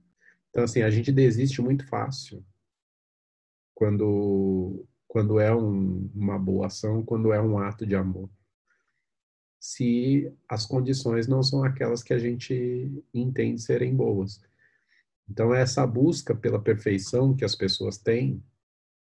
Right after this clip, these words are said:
né, hoje eu vejo as meninas, os meninos, todos eram, falam assim, "Ah, encontrei um fulano que é perfeito e não sei o quê." Ou, "Ah, eu não, não sou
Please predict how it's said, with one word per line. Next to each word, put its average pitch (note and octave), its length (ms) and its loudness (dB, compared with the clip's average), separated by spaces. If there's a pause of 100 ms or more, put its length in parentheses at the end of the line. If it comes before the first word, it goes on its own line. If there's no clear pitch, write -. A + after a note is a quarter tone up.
(360)
né, G#2+ 240 -2
hoje A2 340 2
eu B2 100 2
vejo A2+ 800 0 (1000)
as G2 220 -2
meninas, G#2 800 0
os F#2+ 160 -4
meninos, G2+ 540 2
todos A#2+ 300 -2
eram, A2+ 180 0
falam A2 80 -6
assim, A2+ 200 -4
"Ah, C3 460 -2 (400)
encontrei A#2+ 800 2
um B2 100 -2
fulano A#2 800 2
que - 140 -6
é A#2+ 60 0
perfeito C3 920 0
e - 60 -2
não G#2 100 -4
sei A2+ 180 -6
o A2 60 -10
quê." B2+ 420 -4 (240)
Ou, A#2+ 440 4 (200)
"Ah, C#3 220 0
eu A#2+ 140 4
não, A#2+ 260 2
não A#2 320 -2
sou A#2 720 -2